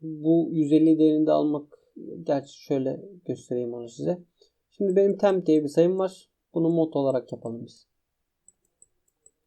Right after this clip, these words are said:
Bir mod işareti koyayım. Burada bir kalanım var. Şimdi ben burayı iki yüz beşe bölersem ne elde etmiş olurum? Kalanda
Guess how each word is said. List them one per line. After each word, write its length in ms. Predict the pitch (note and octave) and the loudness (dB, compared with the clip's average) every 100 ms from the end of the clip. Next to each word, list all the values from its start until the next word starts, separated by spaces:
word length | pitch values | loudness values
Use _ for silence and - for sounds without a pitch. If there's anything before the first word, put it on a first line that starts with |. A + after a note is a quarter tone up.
| _ _ _ _ | _ _ _ _
Bir 40 | D3 | -8
mod 240 | B2+ A#2 | -8 -10
işareti 440 | - B2+ A#2 A#2 | -12 -10 -10 -12
koyayım. 220 | - A2+ _ _ _ _ _ _ _ _ _ _ - | -20 -20 _ _ _ _ _ _ _ _ _ _ -2
Burada 460 | G3 F#3 D3 F#3+ - _ _ _ _ _ _ _ _ D#3+ | 2 6 6 4 -6 _ _ _ _ _ _ _ _ -2
bir 120 | D3+ | 0
kalanım 440 | D3 C#3+ E3 F#3 | 2 2 4 2
var. 240 | F#3 F#3 _ _ _ _ _ _ _ _ _ _ _ _ _ | 0 -4 _ _ _ _ _ _ _ _ _ _ _ _ _
Şimdi 200 | - G3 | -6 2
ben 200 | G3 F#3+ | 2 2
burayı 200 | F#3 G3 | 2 2
iki 200 | F3 G3 | 0 -2
yüz 200 | F#3 F3 | -2 4
beşe 320 | F3 F3 F3+ | 2 4 2
bölersem 540 | F3 F#3+ F3+ - E3 - _ - | 6 6 4 2 -4 -4 _ -8
ne 140 | A3 | -2
elde 160 | C#3+ B2 | 0 -2
etmiş 260 | A#2 - B2+ | -4 -8 -4
olurum? 300 | C#3 F#3+ - _ _ _ _ _ _ _ _ _ - | -4 -4 -12 _ _ _ _ _ _ _ _ _ -18
Kalanda 560 | - B2 B2 C3 G3+ | -4 -2 -2 -2 -4